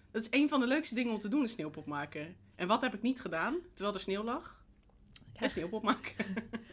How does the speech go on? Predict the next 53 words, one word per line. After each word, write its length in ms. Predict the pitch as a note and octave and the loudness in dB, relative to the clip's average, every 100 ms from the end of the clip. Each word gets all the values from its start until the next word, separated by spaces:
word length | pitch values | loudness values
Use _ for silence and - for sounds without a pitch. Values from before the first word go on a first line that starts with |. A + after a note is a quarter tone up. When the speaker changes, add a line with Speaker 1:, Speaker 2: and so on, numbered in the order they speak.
| - - | -14 -8
Speaker 2:
Ja, 100 | C#4+ | -4
gunt 260 | C4 D#4 C4+ | -2 0 0
jezelf 300 | B3 A#3 A3+ | 0 -2 -2
geen 160 | A3+ | -4
vreugde 400 | - A#3+ A3 - | -2 0 0 -2
in 60 | G#3 | -4
het 60 | G3 | -2
leven, 260 | G3+ G3 B3+ | -2 0 2
hè? 60 | D#4 | 6
Speaker 1:
<laughs> 0 | - D4+ | 10 10
Nee. 340 | C#4 - A#3 - - - D#4+ - | 8 4 -2 -4 -14 -8 -6 -2
Nee. 400 | A#3+ F3+ F3 - - - | 2 2 2 -4 -20 -6
Nee, 120 | A#3+ | -2
ik 80 | A3 | 2
weet 100 | F#3+ | 2
eigenlijk 200 | F#3 F#3+ | 0 2
ook 100 | A3+ | 4
niet 120 | C#4 | 4
waarom 200 | A#3 A3+ A#3 | 6 4 4
ik 40 | |
het 100 | A3+ | 2
niet 120 | A#3+ | 0
gedaan 300 | - A#3 F#4+ | 0 0 2
heb, 240 | B3+ F#3 - | 2 6 6
maar 320 | F#3+ F#3+ F#3 - - - | 8 6 2 -6 -20 -20
Speaker 2:
<laughs> 320 | - - - | -20 -20 -8
Speaker 1:
ja, 160 | A3 G3+ | 0 0
misschien 280 | D#3 - F3+ | 0 -2 0
dacht 200 | F3+ F#3 | 0 -4
ik, 100 | F3+ | -2
morgen 240 | F#3 F3+ | -2 0
ligt 140 | F3 | -4
het 140 | F#3 F3+ | -4 -6
er 60 | |
ook 60 | A3 | -2
nog 100 | A3+ | -2
wel 160 | F3 C#3+ | -2 -4
of 80 | |
zo, 260 | - C#3+ D#3 | -6 -8 -8
maar 320 | D#3+ E3 D#3+ E3 - - - | -8 -8 -8 -8 -10 -12 -20
Speaker 2:
Helaas. 680 | - A3 G#3 G3+ A3 A3 - | -10 -4 -4 -2 -6 -8 -10
Speaker 1:
nee, 180 | F3 D3 | -6 -6
dat 100 | - | -8
was 140 | - - | -14 -14
niet 180 | - | -16
zo. 80 | - - - - - | -16 -16 -18 -16 -4
Speaker 2:
Het 100 | A3+ | 0
was 120 | A#3+ | 0
echt 220 | C4+ A#3 | 0 2
best 140 | B3 | 2
wel 80 | C4 | 2
snel 240 | A#3+ A#3 A#3 | 0 0 0
weg. 340 | G#3+ D3+ - | -2 -6 -16